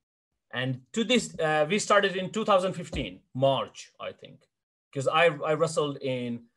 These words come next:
twenty-seventh of January, I think, or twenty-eighth of January. And in, I, we met in February. In March, we do our first show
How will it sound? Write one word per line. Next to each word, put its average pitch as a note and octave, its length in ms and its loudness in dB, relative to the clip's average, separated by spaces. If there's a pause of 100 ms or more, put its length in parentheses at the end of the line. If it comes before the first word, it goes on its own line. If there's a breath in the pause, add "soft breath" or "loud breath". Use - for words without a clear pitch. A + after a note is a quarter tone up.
(220)
twenty-seventh F3 680 0
of C3+ 120 -2
January, A2+ 460 0
I F#2 80 -6
think, F2 280 -18 (160)
or C#3+ 120 -2
twenty-eighth D3+ 420 -2
of A2+ 100 -6
January. G2 420 -8 (640)
And C3 180 -2
in, C3 320 -2
I, C3 160 2
we C#3+ 180 0
met E3 260 -2
in C#3+ 260 -4
February. A#3 480 2
In C#3 280 -6
March, F3+ 380 4
we D3+ 80 -8
do C3+ 180 0
our A#2+ 140 2
first - 260 2
show E3+ 360 2